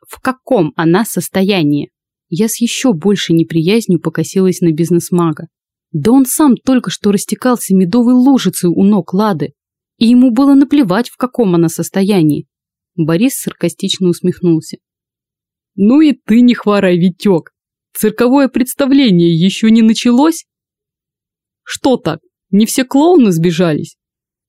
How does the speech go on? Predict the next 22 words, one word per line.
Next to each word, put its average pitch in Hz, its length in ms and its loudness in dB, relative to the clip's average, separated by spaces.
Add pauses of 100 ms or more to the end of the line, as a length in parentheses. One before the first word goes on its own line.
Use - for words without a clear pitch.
(540)
Новый 254 320 2
посетитель 226 680 -4
безошибочно 202 880 -2
двинулся 175 480 0
к 156 100 -6
бару, 220 320 -2
словно 175 380 0
гончая 180 460 -2
по 190 120 -8
следу. 170 460 -4 (680)
Я 226 180 0
легко 247 300 -2
перехватила 190 580 -2
его 165 220 0
за 180 120 -4
шиворот 220 480 -4 (320)
и 240 80 -2
подтолкнула 240 760 -2
к 196 80 -6
дивану, 208 480 0
вежливо 196 500 -2
промолвив: 214 680 -2